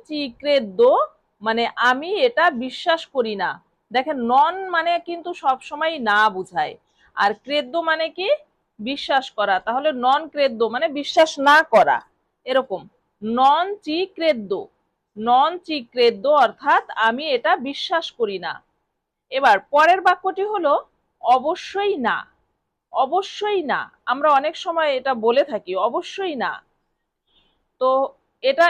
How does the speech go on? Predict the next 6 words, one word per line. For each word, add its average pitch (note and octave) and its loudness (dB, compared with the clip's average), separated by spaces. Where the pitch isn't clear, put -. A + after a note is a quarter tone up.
ইতালিয়ান E4+ 2
ভাষায় D4 -2
বলতে A#3+ 0
হবে B3 4
ovviamente B3 2
no, C#4+ 4